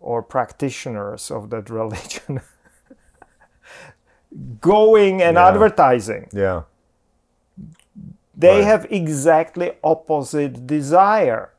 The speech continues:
Speaker 2: Uh-huh.
Speaker 1: They, they want to safeguard that.
Speaker 2: <laughs>
Speaker 1: They don't want to broadcast that.
Speaker 2: Uh-huh.
Speaker 1: And, and, you know, I, uh,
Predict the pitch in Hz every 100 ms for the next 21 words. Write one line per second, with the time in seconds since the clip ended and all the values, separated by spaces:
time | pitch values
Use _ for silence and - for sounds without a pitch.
0 | - 85 82 80 _ _ _ _ _ -
1 | 156 151 170 175 175 180 180 185 - _
2 | _ - 165 180 185 175 151 165 170 -
3 | 170 - 214 196 185 220 220 160 110 -
4 | _ _ - 90 - - 104 90 - -
5 | 139 208 208 240 240 208 180 160 - 147
6 | 139 120 131 147 139 - 123 107 101 101
7 | - - - 87 78 87 82 _ _ _
8 | _ _ _ _ _ _ _ _ _ _
9 | _ _ _ - 185 180 180 - 180 185
10 | 196 190 160 156 175 175